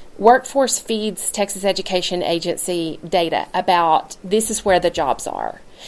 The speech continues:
And T E A tries to convert,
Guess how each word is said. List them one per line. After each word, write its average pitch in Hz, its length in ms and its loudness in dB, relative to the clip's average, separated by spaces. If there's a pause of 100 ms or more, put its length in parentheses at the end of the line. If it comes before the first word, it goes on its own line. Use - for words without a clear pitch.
(140)
And 208 200 0
T 226 320 -2
E 214 40 6
A 214 340 4
tries 202 440 0
to 196 100 -4
convert, 175 560 -4